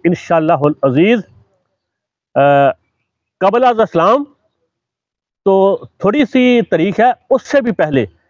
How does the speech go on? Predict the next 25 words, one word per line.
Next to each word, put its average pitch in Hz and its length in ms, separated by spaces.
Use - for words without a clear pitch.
कबल 262 240
अज़ 254 180
मसीह 240 520
से 247 240
भी 233 120
पहले 247 500
जो 214 180
हमारे 185 500
पंजाब 170 520
के 165 300
बहादुर 147 520
हीरोज़ 147 640
हैं, 147 260
मुजाहिद 104 720
हैं, 143 300
गाजी 196 440
हैं, 156 280
जिन्होंने 226 400
जिस 147 320
मैदान 180 320
में 165 160
भी 113 160
कार 202 240
है 175 400
नुमायाँ 202 440